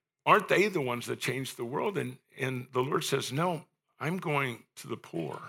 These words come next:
Why? Well, we get some hints of that in James, the second chapter.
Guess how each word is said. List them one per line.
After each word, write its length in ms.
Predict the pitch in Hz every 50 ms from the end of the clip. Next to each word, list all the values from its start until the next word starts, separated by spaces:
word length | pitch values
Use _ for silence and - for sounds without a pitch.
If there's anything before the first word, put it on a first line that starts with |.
| - - _ _ _ _ _ - 135
Why? 600 | 120 120 156 185 208 202 190 - - - - - - _ _ _ _ _ _ _ _ _ _ _ _ _ _ _ _ _ _ _ _ -
Well, 100 | 139 147
we 100 | 151 147
get 200 | 127 220 240 -
some 340 | - 180 160 151 123 - - _ _ -
hints 380 | - - 170 180 165 - -
of 100 | 139 123
that 240 | 123 117 117 117 120
in 140 | 117 113 110
James, 480 | - 135 143 151 160 160 170 147 -
the 100 | - -
second 380 | 117 - - 131 117 127 127 127
chapter. 480 | - - 143 - - - - - -